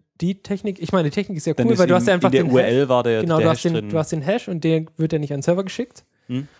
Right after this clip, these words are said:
Speaker 1: Und dann kannst du den quasi nutzen, um deinen Krypto-Scheiß zu machen. Und das ist ziemlich
Speaker 2: Genau,
Speaker 1: cool.
Speaker 2: und das Coole ist, also das, äh, die bieten auch recht, also Blockchain-Info ist generell auch recht cool, um so, ähm,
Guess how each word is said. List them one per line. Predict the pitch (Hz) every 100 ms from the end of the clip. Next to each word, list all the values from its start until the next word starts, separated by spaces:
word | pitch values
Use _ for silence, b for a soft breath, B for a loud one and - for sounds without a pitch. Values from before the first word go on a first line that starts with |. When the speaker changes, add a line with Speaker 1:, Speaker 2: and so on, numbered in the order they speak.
| B
Speaker 1:
Und | 170 160 156
dann | 156 160
kannst | 180 160
du | 160
den | 156
quasi | 160 160 147 147
nutzen, | 151 - 156
um | 139
deinen | 131
Krypto-Scheiß | - - 165 139 -
zu |
machen. | 123 123
Und | 143
das | 226
ist | -
ziemlich | 151
Speaker 2:
Genau, | 120 101
Speaker 1:
cool. | 107
Speaker 2:
und |
das | 123 -
Coole | 196 196
ist, | 180
also | - 123
das, | 123 139 - -
äh, | 139 123 117 - - -
die | 120 - 120 123
bieten | 160 185
auch | 151 135
recht, | 143 - -
also | 117
Blockchain-Info | 110 139 - 131 135 - 135 123
ist | 117 -
generell | 123 127 120
auch | 98 110
recht | 113 - -
cool, | 131
um | 120
so, | 110 104 92
ähm, | 98 92